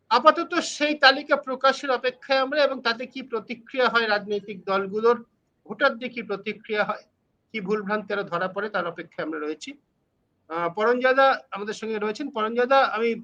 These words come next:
আহ, তুমি, আহ, বিহারে ছিলে কিছুদিন, পাটনায় ছিলে, আহ, তুমি ব্যাপারটা সম্পর্কে যথেষ্ট চর্চা করেছো। সুপ্রিম কোর্ট যে নির্দেশটা দিয়েছে তাতে তোমার প্রাথমিকভাবে তোমার কি মনে হচ্ছে যে, আহ, একটা সন্দেহ আমাদের সকলের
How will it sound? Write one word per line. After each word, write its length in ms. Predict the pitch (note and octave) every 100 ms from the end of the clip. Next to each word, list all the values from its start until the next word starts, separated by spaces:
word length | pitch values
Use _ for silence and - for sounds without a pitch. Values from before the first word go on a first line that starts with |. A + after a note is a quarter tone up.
| G3+
আহ, 160 | F#3+ F3+ F3+ _ _
তুমি, 300 | G#3+ A#3 F#3+ - F#3+
আহ, 80 | F#3 - -
বিহারে 300 | G#3 A#3+ B3+ B3+
ছিলে 260 | - C#4+ C4
কিছুদিন, 440 | G#3 G#3 F#3+ F#3
পাটনায় 400 | F3+ F3 F#3+ F#3+
ছিলে, 240 | - A3 G#3+ G#3 _ _ _ _ -
আহ, 120 | E3+
তুমি 160 | G3+
ব্যাপারটা 380 | F#3 F3 G3 G3+
সম্পর্কে 340 | G3 G3 G3 F#3
যথেষ্ট 300 | F3 F#3+ G3
চর্চা 400 | F#3 F3 - G3+
করেছো। 420 | G3 F3+ F3+ F3+ _ _ -
সুপ্রিম 320 | A#3 D4 D4
কোর্ট 260 | D4+ D4+
যে 120 | C#4+ C#4
নির্দেশটা 640 | - G#3+ G3 A#3+ C4 C#4+
দিয়েছে 460 | G3+ A3+ C4+ D#4 D4+
তাতে 360 | B3+ A#3 B3+ -
তোমার 200 | A#3 B3
প্রাথমিকভাবে 640 | A#3+ G3+ - C4+ A#3 B3 B3+
তোমার 260 | A#3 A#3 A3+
কি 100 | A#3
মনে 220 | G#3 G#3+
হচ্ছে 380 | A3+ A#3 C4+ A#3+
যে, 200 | G#3+ G#3+ G#3 - _ _ _ F3+
আহ, 240 | F#3+ F#3+ - _ _ _ _ _ _ _ _
একটা 180 | G3+ B3
সন্দেহ 400 | - C4+ C#4 E4
আমাদের 280 | F4+ E4+ F4
সকলের 400 | - C#4+ D#4+